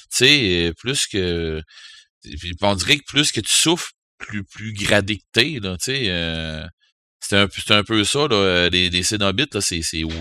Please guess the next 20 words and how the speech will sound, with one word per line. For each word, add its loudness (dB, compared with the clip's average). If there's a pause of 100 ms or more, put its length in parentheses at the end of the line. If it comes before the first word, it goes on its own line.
(520)
c'est... -2
On 0
s'en -4
va 0
dans 4
les 6
démons, 2
on 0
remarque -4
aussi, -6
là. -8 (640)
Mais, 6
euh, 2
tu -14
sais, 0
ça, 0
ça, 2
c'est 2
du -4
mal 6